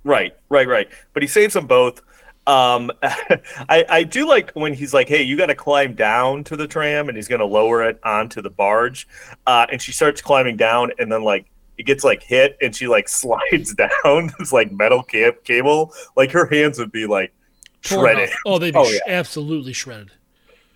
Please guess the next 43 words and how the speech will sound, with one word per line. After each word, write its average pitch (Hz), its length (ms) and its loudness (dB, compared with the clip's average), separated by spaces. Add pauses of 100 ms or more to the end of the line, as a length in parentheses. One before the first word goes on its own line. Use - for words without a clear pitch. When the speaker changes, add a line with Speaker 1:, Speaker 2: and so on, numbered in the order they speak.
(100)
Speaker 1:
Like, 123 200 2
they 135 120 4
would 127 160 -2
be, 127 120 -2
like, 107 420 0
she'd 147 180 -10
be 131 80 -2
bleeding 123 420 -2
all 110 140 4
over 113 160 0
the 107 80 -8
place. 113 400 0 (460)
Um, 139 420 6
I, 202 180 2
I, 170 160 2
how 339 120 -2
do 381 60 0
you 359 80 0
guys 226 220 0
feel, 139 580 0 (200)
uh, 104 60 -20 (760)
in 156 180 -2
retrospect, 131 760 0
or 123 60 -6
kinda 135 240 0
looking 123 280 -4
back 117 200 2
at 117 120 2
it 107 80 2
now, 110 200 2
like, 107 180 0
the 110 80 -12
scene 131 420 -4
where 110 180 -2
all 113 180 4
the, 107 160 0 (160)
the 127 80 -4
people 131 340 0
on 120 140 2
the 107 60 -2
bridge 117 380 0
are 113 80 0
like, 107 240 0